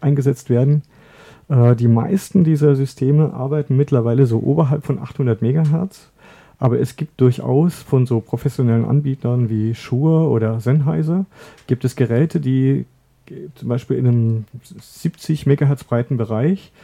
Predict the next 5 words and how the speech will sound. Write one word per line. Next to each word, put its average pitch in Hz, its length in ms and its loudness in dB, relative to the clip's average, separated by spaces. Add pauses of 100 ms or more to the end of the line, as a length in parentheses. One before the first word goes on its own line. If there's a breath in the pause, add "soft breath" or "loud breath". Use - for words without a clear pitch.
(180 loud breath)
innerhalb 139 380 0
des - 100 -14
U-H-F-Bandes 117 840 -2
arbeiten 117 460 -4
können. 180 340 -2